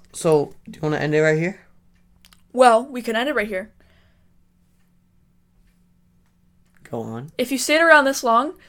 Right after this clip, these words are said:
Speaker 2: then you are probably um, either
Speaker 1: Our
Speaker 2: sleeping
Speaker 1: parents.
Speaker 2: or really bored or our parents.
Speaker 1: <laughs>
Speaker 2: So, um, thank you for watching the Free Young Minds podcast or listening.
Speaker 1: This is an update
Speaker 2: Um,
Speaker 1: episode.
Speaker 2: this is a very short update episode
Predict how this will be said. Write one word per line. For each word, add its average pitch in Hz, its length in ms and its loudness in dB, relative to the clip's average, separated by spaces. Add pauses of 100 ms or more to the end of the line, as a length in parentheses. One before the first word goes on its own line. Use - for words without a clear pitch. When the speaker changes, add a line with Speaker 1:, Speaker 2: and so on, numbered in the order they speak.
(160)
Speaker 2:
then 226 140 -8
you 233 120 0
are 220 80 2
probably 220 840 -2 (320)
um, 196 540 -4
either 220 180 -4
Speaker 1:
Our 135 60 2
Speaker 2:
sleeping 147 260 4
Speaker 1:
parents. 214 400 0
Speaker 2:
or 226 100 0
really 220 260 0
bored 208 360 0
or 196 180 -4
our 180 140 -8
parents. 180 420 -6 (240)
Speaker 1:
<laughs> - 200 0
Speaker 2:
So, 247 540 4
um, 214 500 0 (180)
thank 233 320 -10
you 240 80 -8
for 247 120 -2
watching 233 360 0
the 226 80 -10
Free 233 120 -6
Young 220 140 -4
Minds 208 220 -6
podcast 233 500 -6
or 208 120 -6
listening. 190 520 -10
Speaker 1:
This 127 160 -8
is 123 60 -8
an 127 120 -4
update 220 340 2
Speaker 2:
Um, - 40 0
Speaker 1:
episode. 123 520 -4
Speaker 2:
this 226 180 -12
is 220 100 -10
a 214 60 -8
very 202 200 -2
short 214 200 -8
update 190 220 -10
episode 190 460 -10